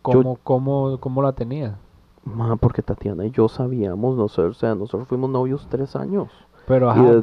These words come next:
Speaker 2: pero
Speaker 1: principio
Speaker 2: desde el principio todo el mundo les decía,
Speaker 1: Pero,
Speaker 2: "Ay,
Speaker 1: pero
Speaker 2: qué
Speaker 1: es que
Speaker 2: unión, Dios bendiga esa
Speaker 1: pero es que
Speaker 2: unión".
Speaker 1: mm, relativamente,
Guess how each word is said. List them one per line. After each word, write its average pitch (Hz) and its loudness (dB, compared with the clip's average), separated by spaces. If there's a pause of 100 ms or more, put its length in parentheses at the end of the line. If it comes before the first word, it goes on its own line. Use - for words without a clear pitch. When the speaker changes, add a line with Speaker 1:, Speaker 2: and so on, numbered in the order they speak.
(140)
Speaker 2:
pero 113 0
Speaker 1:
principio 120 0
Speaker 2:
desde 131 4
el 131 0
principio 156 0
todo 165 4
el 160 4
mundo 160 -2
les 147 2
decía, 131 -2 (300)
Speaker 1:
Pero, 165 4
Speaker 2:
"Ay, 190 6
Speaker 1:
pero 135 6
Speaker 2:
qué 123 6
Speaker 1:
es 170 0
que 165 -2
Speaker 2:
unión, 170 2
Dios 160 4
bendiga 165 2
esa 139 2
Speaker 1:
pero 120 6
es 156 2
que 165 2
Speaker 2:
unión". 131 2 (480)
Speaker 1:
mm, 294 -2
relativamente, 190 0